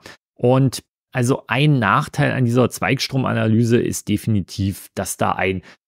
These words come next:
ziemlich großes Gleichungssystem rauskommt, sechs Gleichungen, sechs Unbekannte in dem Fall, weil es eben drei Knoten, drei unabhängige Maschen gibt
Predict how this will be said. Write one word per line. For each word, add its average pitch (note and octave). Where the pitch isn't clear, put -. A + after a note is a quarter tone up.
ziemlich C3
großes D#3
Gleichungssystem B2
rauskommt, A2
sechs -
Gleichungen, G2+
sechs G2+
Unbekannte B2
in G#2
dem G#2
Fall, G2+
weil F#2
es -
eben F2
drei F2+
Knoten, G2
drei G2
unabhängige F#2
Maschen G#2+
gibt G#2+